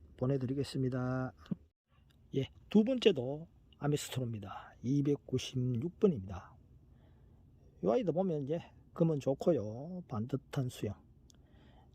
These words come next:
다만 요 아이도 현재, 예, 이제 실뿌리가 한두 가닥씩 요렇게 나는 눈뜬 상태입니다.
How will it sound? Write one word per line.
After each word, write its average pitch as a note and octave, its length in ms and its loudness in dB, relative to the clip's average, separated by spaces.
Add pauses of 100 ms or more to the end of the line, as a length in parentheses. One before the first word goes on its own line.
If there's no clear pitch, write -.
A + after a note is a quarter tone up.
다만 D3+ 280 0
요 F3 100 2
아이도 C#3+ 420 -2
현재, C#3+ 800 0
예, C#3 180 2 (140)
이제 C3 480 0
실뿌리가 C3+ 960 -4
한두 D3+ 320 -2
가닥씩 C3 340 -2
요렇게 B2+ 460 -4
나는 B2 340 -4
눈뜬 F3+ 300 4
상태입니다. - 600 -2